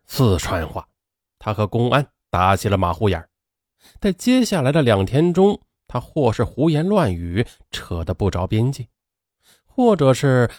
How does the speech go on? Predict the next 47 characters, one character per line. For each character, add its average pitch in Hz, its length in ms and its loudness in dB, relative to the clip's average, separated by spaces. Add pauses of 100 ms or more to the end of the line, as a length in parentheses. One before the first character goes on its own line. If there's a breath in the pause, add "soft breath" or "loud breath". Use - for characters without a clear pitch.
拉 110 220 0
出 117 200 0
一 123 200 2
副 117 560 0 (120)
死 143 280 4
猪 233 380 2
不 101 220 0
怕 95 180 -2
开 101 300 0
水 95 120 -2
烫 101 200 -2
的 87 80 -2
架 87 200 -2
势， - 120 -12 (580)
不 101 260 2
论 185 240 4
你 95 60 2
问 92 280 2
什 82 160 -10
么， 82 140 -18 (240)
他 98 320 -6
都 151 180 0
给 98 200 -2
你 95 180 0
来 87 220 -2
一 98 180 0
个 95 220 -2 (300)
一 107 340 2
言 90 260 2
不 98 240 -2
发。 92 340 -8 (1400)
不 185 120 -6
是， 185 540 0
说 247 260 -2
到 190 120 2
这 208 120 0
儿， 170 220 2
怎 131 100 0
么 175 100 2
那 220 140 2
个 120 280 4
女 120 240 4
魔 175 300 4
头 208 640 2 (460 soft breath)
劳 151 180 4
荣 196 220 2
枝 233 340 0